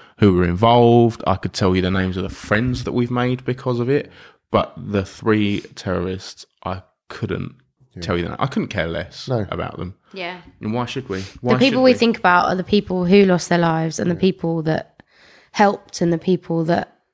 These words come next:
Speaker 3: did all those brave acts. And I honestly hadn't even given them a thought.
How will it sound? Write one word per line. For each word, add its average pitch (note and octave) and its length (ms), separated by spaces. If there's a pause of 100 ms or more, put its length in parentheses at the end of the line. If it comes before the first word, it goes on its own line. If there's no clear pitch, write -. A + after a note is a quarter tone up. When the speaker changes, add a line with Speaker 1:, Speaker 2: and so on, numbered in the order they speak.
(260)
Speaker 3:
did F#3+ 160
all F3+ 80
those E3+ 160
brave E3 260
acts. E3+ 300
And F3 80
I E3+ 180
honestly F3 800
hadn't - 320
even E3 260
given D#3+ 240
them D3+ 100
a D3 40
thought. D3 540